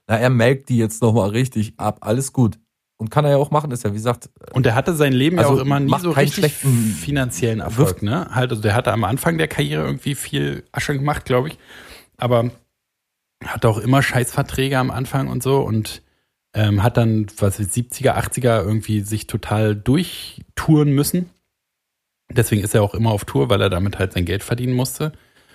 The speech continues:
Speaker 2: Und weil die Alben immer schlecht vermarktet wurden oder halt Schrott waren, gibt's ja auch bei dem ganz viele Schrottalben. Und, äh, da kann ich mir schon vorstellen, dass er jetzt noch denkt, irgendwie, ja, meine letzten,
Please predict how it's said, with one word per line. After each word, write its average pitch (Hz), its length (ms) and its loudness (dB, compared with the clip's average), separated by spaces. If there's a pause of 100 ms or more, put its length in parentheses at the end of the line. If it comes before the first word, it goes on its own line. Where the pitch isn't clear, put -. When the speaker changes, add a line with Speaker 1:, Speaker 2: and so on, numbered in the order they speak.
(240)
Speaker 2:
Und 92 120 -4
weil 92 80 2
die 92 120 -2
Alben 110 280 2
immer 101 320 2
schlecht - 520 -2
vermarktet 104 600 2
wurden 110 180 4
oder 98 240 2
halt 90 220 0
Schrott - 320 0
waren, 131 340 2
gibt's - 200 -10
ja - 100 0
auch - 100 -4
bei 113 160 -4
dem 107 160 -2
ganz 104 240 -4
viele 107 220 -4
Schrottalben. 110 640 -4 (920)
Und, 98 320 0
äh, 95 220 6
da 95 220 2
kann 110 240 2
ich 110 100 0
mir 120 80 2
schon 110 140 0
vorstellen, 131 360 2
dass 101 160 2
er 104 80 4
jetzt 101 240 0
noch 101 160 2
denkt, 113 300 0
irgendwie, 104 460 0
ja, 98 180 4
meine 95 240 4
letzten, 101 580 0